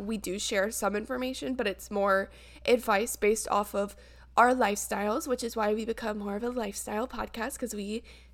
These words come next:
talk about our lives and stuff. But if you have good things to say, you can head over to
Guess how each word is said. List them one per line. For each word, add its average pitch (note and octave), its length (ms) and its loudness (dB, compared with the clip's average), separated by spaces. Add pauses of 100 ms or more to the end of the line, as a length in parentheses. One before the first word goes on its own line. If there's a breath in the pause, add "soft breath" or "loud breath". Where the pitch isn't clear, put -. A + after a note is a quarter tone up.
talk - 180 -4
about C#4+ 160 2
our D4+ 60 4
lives F#4+ 180 0
and - 60 -8
stuff. A#3+ 160 -4
But E4 180 2
if C4 100 -2
you C#4+ 120 0
have F4 180 -4 (400 loud breath)
good - 180 -2
things A3+ 260 2
to B3 100 0
say, A3 380 0 (220 loud breath)
you B3+ 120 -4
can C4+ 120 0
head B3 160 -2
over A#3 420 -2 (120)
to G#3+ 480 0